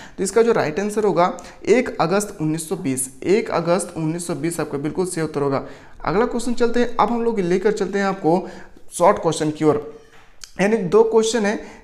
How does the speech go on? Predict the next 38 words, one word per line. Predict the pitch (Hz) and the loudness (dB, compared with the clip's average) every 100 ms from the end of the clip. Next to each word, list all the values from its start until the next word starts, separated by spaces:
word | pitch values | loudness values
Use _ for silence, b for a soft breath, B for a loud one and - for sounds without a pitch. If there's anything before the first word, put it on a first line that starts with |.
| - | 2
चार | 180 208 | 4 4
क्वेश्चन | 226 226 247 220 | 2 0 0 2
दिए | 233 | 2
हैं | 233 233 233 | 4 2 0
इसमें | 202 180 196 | -6 -2 -2
से, | 202 190 | 0 0
सॉरी, | 185 190 | 4 4
दो | 170 214 | 6 4
क्वेश्चन | 220 220 233 | 6 4 2
दिए | 208 196 | 4 4
हैं, | 190 233 - - | 4 2 -4 -8
इसमें | - 180 214 | -4 -2 0
से | 220 | 2
आपको | 190 226 | 2 2
दोनों | 170 165 214 | 0 0 0
सॉल्व | - 139 156 | 2 4 4
करना | 151 151 151 | 2 2 4
है। | 151 135 B B B | 4 4 B B B
पहला | 165 202 254 | 4 6 4
जो | 254 | 2
क्वेश्चन | 254 208 226 240 | 2 2 2 0
है, | 226 - | -2 -4
वो | - 160 | 2 2
चार | 160 160 208 | 6 6 6
मार्क्स | 208 220 - | 2 -2 -4
का, | - | -6
दूसरा | - 160 160 196 | -4 -4 0 0
भी | 208 | 2
क्वेश्चन | 208 170 226 | -2 -2 -2
चार | 226 160 143 | 0 2 2
मार्क्स | 143 139 | 2 -2
का, | - 127 | -2 -2
यानी | 151 170 | 0 0
आठ | - 139 156 170 | 4 4 4 2
मार्क्स | 175 - | -2 -2
का | 302 | -6
क्वेश्चन | 311 160 151 147 | -4 -4 0 2
है। | 139 | 0